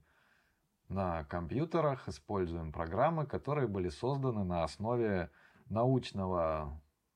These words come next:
знания, а научное знание имеет как раз в своей основе вот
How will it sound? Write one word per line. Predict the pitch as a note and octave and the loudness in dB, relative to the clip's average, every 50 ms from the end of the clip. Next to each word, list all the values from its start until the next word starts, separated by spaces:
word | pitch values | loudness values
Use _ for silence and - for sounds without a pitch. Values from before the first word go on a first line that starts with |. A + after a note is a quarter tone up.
| _ _ _ _ _ _ _ _ _ _ _ | _ _ _ _ _ _ _ _ _ _ _
знания, | - F2 F2 G#2 B2+ D#3 F#3+ G3 F3+ F3 E3+ E3 D#3+ D#3 D3 C3 - | -10 -6 -4 0 2 2 2 2 2 0 0 -2 -2 -4 -4 -6 -6
а | - - G#2 G2+ | -2 0 0 2
научное | G2 G2+ G#2 A#2+ A#2+ A#2 - - G#2+ G2+ G2 | 2 0 0 0 -2 -4 -4 -6 -4 -2 -2
знание | F#2+ G2 A#2+ D3 F3 F3+ D#3+ C3+ A2 G2 | -2 0 0 0 2 2 0 0 0 -2
имеет | G2+ A#2+ D3 D3+ B2+ - | -2 0 0 -2 -2 -4
как | - - F2+ - | -6 -10 -6 0
раз | A2 B2 C3 - | 0 0 0 0
в | |
своей | - - F2+ F#2 G2+ A#2+ A#2+ G2+ | -4 -4 -2 0 2 2 2 2
основе | F2 - - - G2 A#2 A#2+ G2 | 0 0 -2 -4 -2 0 0 0
вот | E2 E2+ F2 - | 0 -2 -4 -6